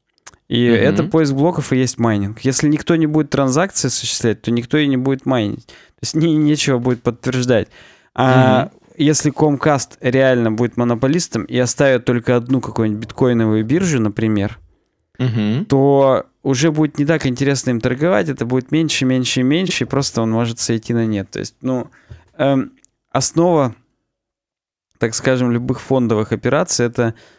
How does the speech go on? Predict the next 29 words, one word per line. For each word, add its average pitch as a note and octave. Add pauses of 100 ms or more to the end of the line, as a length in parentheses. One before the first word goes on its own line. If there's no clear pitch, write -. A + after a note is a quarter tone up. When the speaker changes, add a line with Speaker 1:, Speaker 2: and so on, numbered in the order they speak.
(100)
Speaker 1:
свобода C3
этого A2
рынка. A#2+ (340)
А A2+
если B2+
здесь C3
биткоин B2+
будет B2
не A#2
свободен, B2 (260)
ограничен A#2
какой-то A2
одной A2+
биржей, C3+
ну, D3
хотя B3+ (380)
американский E3
фондовый D3+
рынок C#3+
же, A#2+
а, G#2+
ограничен C3+
тоже, G#2+
так -
сказать, G#2+
своими A2
этими G#2+
масштабами, A2+
поэтому, C3